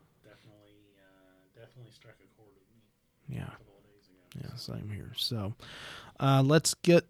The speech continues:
Speaker 2: through the business, and then we'll get into the main topic, a topic of talking about, uh, Mister Van Halen. So, uh, as always, if you would like to comment about anything we've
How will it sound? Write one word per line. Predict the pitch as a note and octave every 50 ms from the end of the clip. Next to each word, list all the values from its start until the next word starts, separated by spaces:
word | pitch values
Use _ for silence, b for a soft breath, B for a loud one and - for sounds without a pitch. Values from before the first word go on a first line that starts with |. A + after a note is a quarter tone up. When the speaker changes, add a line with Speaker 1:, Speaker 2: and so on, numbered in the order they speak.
| _ -
Speaker 2:
through | - F3 E3+
the | D#3 C#3+
business, | C3+ C#3 D#3 F3+ E3+ - G3+ G#3 G#3+ G3+ - -
and | D#3+
then | D3+ D3+
we'll | D3+ D3
get | C3 C#3 C#3+
into | C#3+ C3+ - - - D3 C#3+ C#3+
the | C#3 C#3
main | C#3 C#3 C#3
topic, | - - C#3 C3+ - D#3+ D3+ C3+ C#3 -
a | D3 C3+
topic | - - C#3 C#3+ - - D#3 D3+ -
of | - C3+ C3 -
talking | - - C#3 C#3 C3 - C#3+ C3+ C3
about, | B2+ B2+ C3 B2 B2+ C3 - - C#3+
uh, | B2+ B2 B2+ B2+
Mister | B2+ C3 B2+ - - - B2+
Van | B2 C3+ B2+ B2+ B2+
Halen. | A2+ A#2 B2+ B2 A#2 - - - C#3 C3
So, | - - - C#3 C3 C3 B2 B B B B B B B B B B B -
uh, | - C#3+ C#3+ D3 D3+
as | C#3+ C#3
always, | D#3 C#3+ D3+ D3+ D#3 F3 F3+ - D#3+
if | D3 C#3+ C3+ - - - -
you | D3 D3 D3+
would | D3+ D3
like | C#3 D3 D3
to | - D#3+
comment | - - C#3+ C3+ C3+ C#3 C#3+ D3
about | C#3+ C#3+ C#3 C#3+
anything | C#3+ C3 - D3+ C#3
we've | C3+ C3+